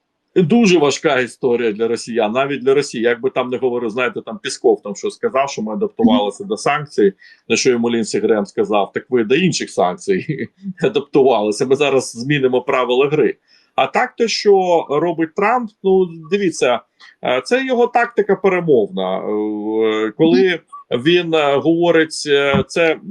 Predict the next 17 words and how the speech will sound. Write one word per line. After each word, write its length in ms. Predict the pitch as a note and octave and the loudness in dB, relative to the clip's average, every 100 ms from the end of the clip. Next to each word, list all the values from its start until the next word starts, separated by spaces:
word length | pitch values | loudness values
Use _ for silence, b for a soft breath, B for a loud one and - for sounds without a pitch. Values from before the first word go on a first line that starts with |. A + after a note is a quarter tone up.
| C3 C#3 | -6 -4
знаєте, 300 | C#3+ E3+ D#3 | 0 -2 -4
це 120 | C3 E3 | -10 -8
називається 440 | C#3+ D#3+ D#3 - | -2 0 -2 -4
створення 540 | - D#3 E3+ E3+ D#3+ | -12 -2 0 2 0
ст-, 200 | C#3 - | -4 -2
е, 500 | C3 C3+ C3 C3 B2 | 0 2 2 0 0
ситуації 580 | A#2 D3 E3 D#3+ D#3 E3 | -4 -4 0 0 0 0
невизначеності 920 | D#3 D#3 F3+ D#3+ C#3+ - B2+ A2 - | 0 2 2 0 -2 -4 -8 -10 -12
для 160 | G2+ G#2+ | -2 0
опонента. 560 | G2+ A2 G2 F#2 F2+ G2+ | 0 -2 -4 -6 -4 -6
Опонент 500 | - C#3 F3 G3 D#3 | -2 0 0 0 -2
не 80 | |
знає, 320 | C3+ D3 D#3+ E3+ | -2 0 -2 -2
що 160 | D#3 | -2
ти 120 | D3 | 0
будеш, 520 | B2 C3+ D#3 D3+ - - _ _ | 0 0 -2 -4 -4 -14 _ _
е, 80 | - | -4